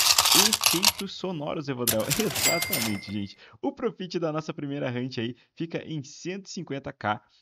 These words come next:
tá? Ah, e nós estamos na nossa saga pra juntar justamente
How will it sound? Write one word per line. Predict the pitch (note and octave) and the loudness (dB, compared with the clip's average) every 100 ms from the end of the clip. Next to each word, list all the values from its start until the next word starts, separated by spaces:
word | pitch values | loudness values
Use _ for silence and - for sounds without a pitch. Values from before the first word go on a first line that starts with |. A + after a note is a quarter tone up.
| _ | _
tá? | G2+ G2+ - _ - - | -2 -2 -2 _ -20 -2
Ah, | A#2+ A#2 A#2 A#2 G#2 | 0 2 0 0 -2
e | G3 | -4
nós | A3 | -6
estamos | G#3+ E3 E3+ | -6 -6 -6
na | |
nossa | E3+ E3+ F#3 | -6 -6 -8
saga | - C3 C#3+ | -4 -6 -6
pra | D#3 - D3+ | -6 -2 -2
juntar | F#3 G3 F3 A2+ C#3+ - _ _ _ - | -4 -10 -4 -2 -2 -6 _ _ _ -12
justamente | G#2+ D3 - F#3 B2+ A#2 D3 | -4 -4 -4 -6 -6 -6 -8